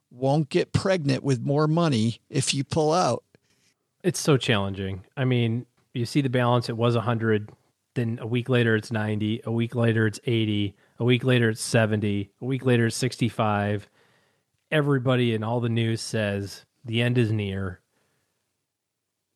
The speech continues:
Speaker 2: You can't do it. You just have to stay the course.
Speaker 1: It is easy to leave it in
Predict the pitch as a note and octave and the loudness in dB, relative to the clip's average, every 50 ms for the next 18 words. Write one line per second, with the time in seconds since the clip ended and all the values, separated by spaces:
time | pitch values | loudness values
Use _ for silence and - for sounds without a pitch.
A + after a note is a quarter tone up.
0 | _ - - - - G2+ F#2 - A#2 B2 C3 C3 - - _ _ - _ _ _ | _ -18 -6 -4 -4 -2 -2 0 0 0 0 -2 -6 -10 _ _ -20 _ _ _
1 | _ _ _ _ _ _ _ _ _ _ _ _ _ _ _ - G2+ F#2 F#2 - | _ _ _ _ _ _ _ _ _ _ _ _ _ _ _ -6 -4 -4 0 2
2 | A2 G#2+ G#2+ - - - F#2+ - - - A2 - - G2 F#2 F#2 F#2 - - - | 2 2 2 0 -2 -4 -4 -4 -4 -4 -6 -2 0 0 0 0 -2 -6 -8 -12
3 | - - - - - - - _ _ _ _ _ _ _ _ _ _ _ _ _ | -14 -12 -14 -16 -16 -18 -20 _ _ _ _ _ _ _ _ _ _ _ _ _
4 | _ - - G3 G3+ A#3 B3 A3 G3 D#3+ F3+ - - G3 G3+ A3 A#3 A#3 F#3+ C#3 | _ -6 -2 0 2 2 4 4 2 2 0 -2 -2 -2 0 2 2 2 2 2
5 | C#3 C3 B2 A#2+ B2+ C3+ - - _ _ _ _ _ _ _ _ _ _ _ - | 2 2 0 0 0 -2 -4 -8 _ _ _ _ _ _ _ _ _ _ _ -2
6 | - F#3 D#3+ D3+ D#3 F3 F#3 E3 F#3+ F3 D#3 C3+ B2 A#2+ A#2 A#2+ C3 D#3 | 0 2 2 2 2 2 0 0 0 0 2 2 2 2 2 2 0 0